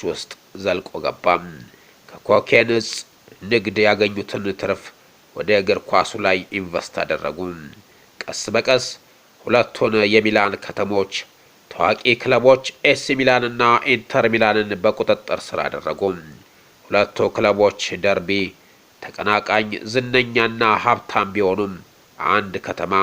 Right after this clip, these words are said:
አንድ ስታዲየም ነው የሚጋሩት፣ ሚላንና ሳንሴሮ ስታዲየም።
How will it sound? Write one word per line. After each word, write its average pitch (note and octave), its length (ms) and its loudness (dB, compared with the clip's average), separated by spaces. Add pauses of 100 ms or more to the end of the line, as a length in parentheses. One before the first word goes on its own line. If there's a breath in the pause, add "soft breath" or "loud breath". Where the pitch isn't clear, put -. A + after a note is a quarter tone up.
(540)
አንድ F#2 420 -4
ስታዲየም F2+ 580 -4
ነው E2 200 -2 (180)
የሚጋሩት፣ E2 880 -4 (720 soft breath)
ሚላንና F2 600 -2 (580)
ሳንሴሮ - 600 -4
ስታዲየም። - 560 -4